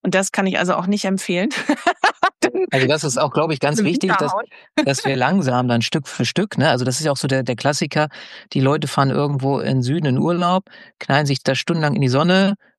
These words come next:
Speaker 2: ob mit oder ohne Sonnencreme, das ist ja auch ein ganz großes Thema, weil Sonnencreme ja oftmals dann Vitamin D-Produktion verhindert, in Sonnencreme super viel Gift drin ist, also da ist wirklich immer so auch die Frage, ist noch mal ein ganz anderes Thema, aber da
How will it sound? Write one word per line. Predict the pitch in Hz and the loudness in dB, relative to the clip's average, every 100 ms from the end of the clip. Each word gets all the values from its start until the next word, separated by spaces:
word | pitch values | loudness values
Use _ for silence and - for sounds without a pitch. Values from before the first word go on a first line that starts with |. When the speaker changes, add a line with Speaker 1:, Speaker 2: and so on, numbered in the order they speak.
| - | -6
Speaker 2:
ob | 131 | -2
mit | 147 180 | -2 0
oder | - 135 | 0 0
ohne | 165 180 | 0 0
Sonnencreme, | 165 170 170 170 | 0 0 -2 -2
das | 139 | 0
ist | 123 | 0
ja | |
auch | 151 151 | 0 0
ein | 147 | 0
ganz | 147 139 | 0 -4
großes | - 147 131 | -2 -2 -2
Thema, | 156 156 135 | 0 2 2
weil | 127 123 | 2 2
Sonnencreme | 131 135 120 131 | 0 -2 -2 0
ja | 123 | 0
oftmals | 123 - 123 - | 0 -2 -2 0
dann | 123 | -2
Vitamin | 120 123 117 | 0 0 0
D-Produktion | 117 120 - 117 - 110 | 0 -2 -4 -4 -2 -4
verhindert, | - 110 175 170 165 | 0 0 2 2 2
in | 123 | 2
Sonnencreme | 120 143 - 131 127 | 2 0 0 0 2
super | 135 180 147 | 0 0 -2
viel | - 123 | -4 -2
Gift | 185 - - | -2 -2 -2
drin | 180 | 0
ist, | 196 | 0
also | - 123 | 0 0
da | 123 123 139 143 - - - - _ _ - | 2 2 0 -4 -16 -20 -20 -20 _ _ -10
ist | 151 135 | -4 0
wirklich | 147 190 165 | 0 2 0
immer | 156 156 | 2 0
so | 151 | 0
auch | 135 | -2
die | 135 | -6
Frage, | - 143 160 | -2 0 2
ist | 147 | 0
noch | 139 | 0
mal | 135 | 0
ein | |
ganz | 131 143 | 0 -2
anderes | - 185 208 - | 0 0 0 -2
Thema, | 208 208 202 202 - | 0 2 2 0 -2
aber | 135 | -2
da | 139 143 | 0 0